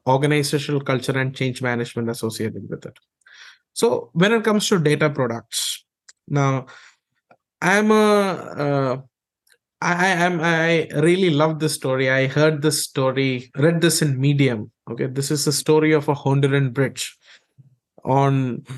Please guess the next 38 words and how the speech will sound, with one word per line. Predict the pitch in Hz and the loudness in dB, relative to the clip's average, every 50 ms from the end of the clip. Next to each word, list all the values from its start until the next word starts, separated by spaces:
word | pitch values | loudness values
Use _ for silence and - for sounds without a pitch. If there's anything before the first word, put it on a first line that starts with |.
| - _ _ | -16 _ _
and | - 123 127 127 135 135 131 131 127 120 | -4 -2 0 2 2 2 0 0 0 0
there | 127 123 127 147 151 151 | 0 2 2 2 2 2
it | - 120 147 143 | 0 0 2 2
has | 180 156 147 | 2 4 4
a | 165 | 4
lot | 151 151 160 175 180 | 4 6 4 4 4
of | 185 165 - - | 2 0 0 0
parallels. | - 151 156 156 160 165 165 160 - - - - 101 | 2 2 4 4 2 2 0 0 -2 -4 -8 -8 -6
It | - 151 143 151 | -4 -4 0 0
is | 160 147 143 - - - | 0 0 0 -2 -4 -4
writ-, | 139 139 143 139 143 - | -2 0 0 -2 -4 -8
I | - 80 92 113 139 139 | -10 -8 -4 -2 0 2
mean, | 135 139 127 123 120 120 - - 117 - - - - - - - - | 2 0 0 -2 -6 -10 -12 -14 -16 -16 -14 -14 -14 -14 -16 -14 -14
uh, | 71 - - | -10 -8 -6
Brett | 147 135 127 175 185 165 156 | -2 0 2 2 2 2 2
Munster | 156 156 156 156 156 - - - 165 | 2 2 2 2 2 0 0 0 2
wrote | 139 131 139 139 139 120 | 2 4 2 2 2 0
this | 135 135 135 | -4 -4 -4
story, | - - 127 120 120 120 117 113 | -4 -2 0 0 2 2 2 2
and | 120 127 | 2 0
I | 127 127 127 120 117 | 0 0 0 0 0
really | 120 131 135 135 127 | 0 0 2 2 2
love | 120 120 120 113 | 2 0 0 -2
it. | 120 113 110 | -4 -4 -4
So | - 139 127 123 | -4 -2 0 0
let | 120 123 131 131 - | 0 0 -2 -2 -2
me, | 139 143 131 110 80 - | -2 -2 -2 -2 -2 -4
let | - 131 135 - 143 | -4 -6 -4 -2 0
me | 139 135 127 127 - - - - - _ _ | 0 0 0 -2 -8 -14 -20 -20 -20 _ _
share | - - 185 180 175 | 0 2 2 4 4
that | 170 175 165 | 4 4 2
story | 175 - - 175 165 165 165 156 | 2 2 4 4 4 4 4 2
with | 156 156 156 - | 0 -2 -2 0
you | 151 151 151 156 | 0 2 2 2
and | 151 147 | 2 0
your | 151 143 135 | 0 2 2
audience, | 131 127 123 123 127 120 113 117 123 113 | 2 0 0 -2 -4 -6 -6 -8 -8 -8
right? | 107 - 175 175 | -8 -8 -8 -8